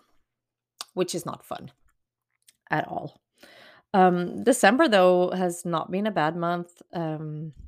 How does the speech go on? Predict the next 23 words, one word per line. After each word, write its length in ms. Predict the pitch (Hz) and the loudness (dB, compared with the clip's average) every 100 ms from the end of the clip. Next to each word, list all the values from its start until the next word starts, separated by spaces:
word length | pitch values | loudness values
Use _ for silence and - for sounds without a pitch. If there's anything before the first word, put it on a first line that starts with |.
| - _ - | -20 _ -6
I 80 | 170 | -6
survived 400 | - 170 170 190 | -4 -2 -2 -2
my 100 | 175 | -4
bo-, 320 | 170 160 - | -2 -4 -6
my 240 | 170 185 165 | -4 -2 0
birthday, 500 | 143 151 - 196 214 | -2 -6 -6 -6 -6
so 140 | 202 | -6
now 260 | 170 160 160 | -6 -6 -6
I 140 | 165 | -6
am 320 | 156 147 170 - | -8 -8 -10 -8
a 80 | |
year 260 | 180 160 160 | -6 -4 -6
older. 520 | - 143 147 190 277 _ - - _ _ _ - | -6 -6 -4 -4 -4 _ -20 -20 _ _ _ -6
Um, 520 | 175 160 151 143 143 _ _ _ _ _ | -4 -4 -6 -10 -14 _ _ _ _ _
I 40 | 160 | -12
have 140 | 151 | -10
to 240 | - 156 - | -6 -6 -6
learn 360 | 160 156 151 160 | -4 -2 -2 -4
how 160 | 156 | -8
to 160 | - 151 | -8 -6
write 300 | 151 139 139 | -2 -4 -4
another 300 | 160 143 147 | -8 -6 -6
number, 520 | 139 135 135 185 240 | -4 -4 -2 -2 -2